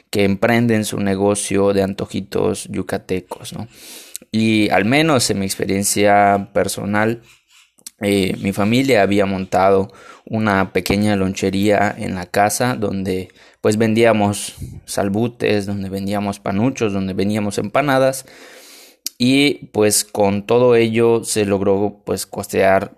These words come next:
un tiempo los estudios de mi hermana, de mi hermano, pagar las cosas de la casa. Y así como en mi situación muy particular, también hay mucha gente que ha salido adelante o que ha costeado los estudios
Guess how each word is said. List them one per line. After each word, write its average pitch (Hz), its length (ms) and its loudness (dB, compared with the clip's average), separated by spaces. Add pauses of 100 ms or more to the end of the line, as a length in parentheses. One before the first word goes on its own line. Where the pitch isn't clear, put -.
(100)
un 95 260 -6
tiempo 107 420 0
los 95 220 0
estudios 98 760 -4
de 107 80 -6
mi 95 140 -12
hermana, 110 500 -2
de 95 120 -6
mi 95 100 -10
hermano, 110 600 -2
pagar 98 280 -2
las 95 180 -8
cosas - 380 -12
de - 80 -14
la - 100 -12
casa. - 380 -10 (360)
Y - 100 0
así 311 200 2
como 160 240 -2
en 143 160 0
mi 135 80 0
situación 127 460 0
muy 135 260 2
particular, 147 720 -2 (360)
también 113 420 2 (100)
hay 117 100 2
mucha 127 460 2
gente 113 800 0
que 110 540 2
ha 107 100 2
salido 107 520 0
adelante 104 1040 0
o 95 380 -2 (1000)
que 101 100 2
ha 104 100 2
costeado 107 640 2
los 95 220 -2
estudios 104 720 0